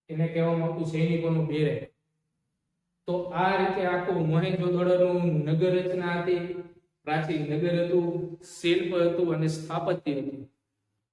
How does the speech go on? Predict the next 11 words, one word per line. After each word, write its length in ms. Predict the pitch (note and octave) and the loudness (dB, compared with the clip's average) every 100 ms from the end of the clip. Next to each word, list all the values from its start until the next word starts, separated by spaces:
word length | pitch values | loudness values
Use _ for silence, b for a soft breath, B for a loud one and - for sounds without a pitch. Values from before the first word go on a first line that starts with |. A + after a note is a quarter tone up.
| - | -8
બરાબર? 280 | D#3 D#3+ D#3+ D#3 D#3 - - - - | -4 0 0 0 -4 -8 -14 -18 -6
ફરી 200 | F3+ G3+ | -2 0
વાર 200 | G3 G3 | 2 4
એક, 440 | G3 G3 - - - | 2 0 -6 -10 -8
આપણે 220 | D#3 F3 | -4 -2
એકવાર 360 | F3 E3+ F3 D#3 | -2 -2 -4 -2
જોઈ 260 | D#3 F3 | 0 -2
લઈએ 200 | F#3 E3 | 0 0
આખું. 340 | D#3 D#3 C#3+ - - _ _ _ _ _ _ _ _ | 0 -2 -6 -10 -16 _ _ _ _ _ _ _ _
તો 80 | D3 | -14
શિલ્પ 560 | D3 F3+ G3 F#3 - | -2 0 0 -4 -8